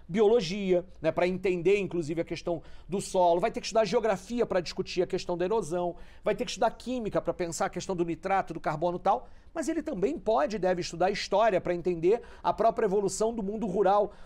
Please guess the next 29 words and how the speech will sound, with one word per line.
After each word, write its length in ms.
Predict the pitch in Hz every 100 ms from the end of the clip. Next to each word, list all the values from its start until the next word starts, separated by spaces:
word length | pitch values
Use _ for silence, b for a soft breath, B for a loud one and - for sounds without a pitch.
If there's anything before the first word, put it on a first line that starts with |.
| B
na 240 | 185 214
sociedade 480 | 214 208 202 180 170
brasileira, 500 | 175 190 185 190 185
os 100 | 156
entraves 480 | 180 - 202 202 165
que 100 | -
isso 100 | 147
estavam 260 | 165 175 175
acontecendo, 520 | 180 175 - 196 180
as 160 | 156
lutas 360 | 170 240 240 180
dos 120 | 170
camponeses 760 | - 196 190 175 208 175 180 143
e 200 | 202 - B B B - - - - -
o 60 | 202
desenvolvimento 680 | 143 190 175 175 185 185 190
agrário 360 | 185 185 180
com 80 | -
relação, 320 | 185 196 214 214
isso 160 | 208
faz 180 | 214 202
parte 240 | - 214 202
do 80 |
conhecimento 720 | 214 214 208 - 202 233 277
dele. 260 | 214 165 139 B B
E 100 | - 277
além 340 | 247 262 339
disso, 460 | 196 208 190 - - b b -
né, 160 | 165